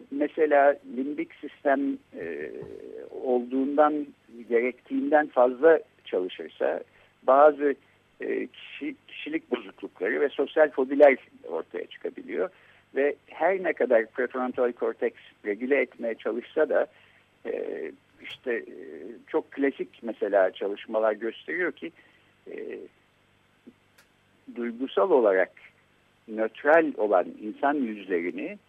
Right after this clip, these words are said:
e, tehditkar bir şekilde, e, algılamak mümkün. Yani, e, limbik sistemde, özellikle limbik sistemin içinde yer alan, e, temporal lobun derinliklerine gömülmüş ve beynin iki, e,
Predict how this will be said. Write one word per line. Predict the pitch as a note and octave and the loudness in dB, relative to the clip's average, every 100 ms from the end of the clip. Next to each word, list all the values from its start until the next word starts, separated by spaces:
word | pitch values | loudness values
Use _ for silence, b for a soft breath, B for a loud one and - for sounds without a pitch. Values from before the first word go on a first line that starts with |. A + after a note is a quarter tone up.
| b b _ - | b b _ -12
e, | G#2+ G#2 - - - | -8 -8 -8 -10 -8
tehditkar | - B2+ - C#3 F3+ E3+ C#3 | -6 -6 -8 0 6 6 4
bir | A2+ | -4
şekilde, | - F#2+ F#2 F#2 D#3 D#3 - | -6 -10 -8 -2 -2 -2 -6
e, | A2 G#2+ G#2 G2+ - | -4 -4 -4 -8 -4
algılamak | - A#2 A2+ A2 G#2 D#3+ - | 2 4 4 2 4 2 -2
mümkün. | A#2+ A2 - - b b - | -10 -8 -12 -14 b b -2
Yani, | A#2+ A2+ A2+ G#2+ b b b - | 2 2 0 -8 b b b -10
e, | G#2 G#2 G2 A2+ | -6 -6 -8 -6
limbik | A#2+ C3 D3 | -4 -4 -6
sistemde, | - - - G2 F2+ A2+ | -12 -6 0 2 2 0
özellikle | - A2+ B2 C3 C3 B2+ A2 | 0 0 2 2 0 -10 -8
limbik | A#2+ B2+ - | -8 -8 -12
sistemin | - - A#2+ A#2 G#2+ | -16 -10 -8 -8 -10
içinde | - A#2+ A#2+ | -10 -6 0
yer | C#3 A#2 | 2 4
alan, | F#2 F2+ G#2 B2 - B2+ | 4 2 0 -2 -10 -10
e, | G2 G1+ G1+ G2+ G2 - b b _ - | -10 -10 -12 -14 -16 -20 b b _ -8
temporal | G#2+ F#2+ A2+ A#2 B2 A2 | -8 -2 2 4 2 2
lobun | F#2+ F2+ _ _ - A#2+ A#2 G#2 | -2 -2 _ _ -8 -6 -6 -2
derinliklerine | G#2 G#2+ G#2+ G#2 - G#2+ G2+ G2 G2+ A2+ A2+ - F#2 F2+ | -2 -2 -6 -10 -8 -6 -6 -6 -6 -4 -6 -8 -14 -8
gömülmüş | F#2 F2 E2+ B2 - - | -6 -8 -10 -10 -12 -6
ve | G#2+ G#2 - | -6 -4 -2
beynin | G3+ A#3 A2+ A2+ | -2 -2 -8 -10
iki, | - - C#3 - b b b | -12 -6 -6 -6 b b b
e, | - | -12